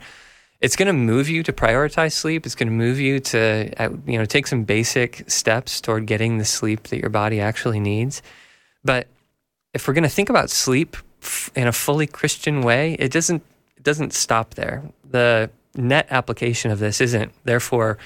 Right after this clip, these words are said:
get a good night's sleep no matter what. Because Jesus is the one that we follow, and he sometimes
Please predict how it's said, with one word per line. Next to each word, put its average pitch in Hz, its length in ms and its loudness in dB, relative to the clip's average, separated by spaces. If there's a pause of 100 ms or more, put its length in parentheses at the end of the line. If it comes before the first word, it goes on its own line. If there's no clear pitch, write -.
(520)
get 123 120 4
a 123 60 2
good 113 180 2
night's 113 280 2
sleep 113 320 0
no 107 120 0
matter 104 280 2
what. 110 240 -2 (1080)
Because 135 300 2
Jesus 143 640 0 (420)
is 131 140 0
the 135 80 2
one 131 120 4
that 131 60 0
we 131 80 0
follow, 107 640 0
and 113 200 0
he 135 340 2
sometimes 127 720 0